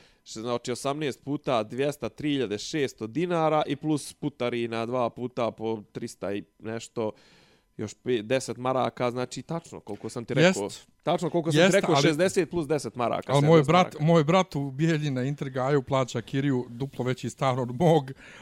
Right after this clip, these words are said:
Speaker 2: ovdje plaća sto evra kiriju. <laughs>
Speaker 1: Ja, pa dobro.
Speaker 2: Nov stan. A imao je, imali su i ponudu za neki još veći, za dvjesto osamdeset maraka, znači sto četrdeset evra.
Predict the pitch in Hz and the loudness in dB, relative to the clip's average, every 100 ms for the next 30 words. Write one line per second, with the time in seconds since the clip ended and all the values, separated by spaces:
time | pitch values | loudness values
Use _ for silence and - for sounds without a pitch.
0 | - 131 143 151 151 131 - _ - 131 | 2 6 6 4 2 0 -8 _ -2 0
1 | 131 143 123 - 135 135 127 - 165 151 | 0 -2 -4 -2 -2 -2 -4 -2 0 2
2 | - 151 - - 226 110 117 220 - 220 | 0 -2 -2 2 2 4 2 0 -2 -4
3 | - _ - - 110 101 104 160 180 196 | -4 _ -20 -10 -8 -2 4 8 10 10
4 | 147 - 160 135 98 101 - - - - | 8 4 2 2 0 -10 -18 -20 -14 2
5 | 143 170 202 196 175 202 180 175 196 202 | 6 8 6 6 6 4 2 2 4 4
6 | 180 160 175 190 180 175 202 - 165 190 | 4 4 4 4 4 6 6 4 2 2
7 | - 156 - _ - 123 135 165 - 135 | 2 -2 -2 _ -10 -4 0 2 2 -2
8 | - 131 143 135 139 127 107 110 110 110 | -2 -2 -2 -2 0 0 -2 -6 -6 -8
9 | 113 - 123 107 117 117 - 107 117 | -6 -6 -6 -8 -6 -6 -6 -6 -4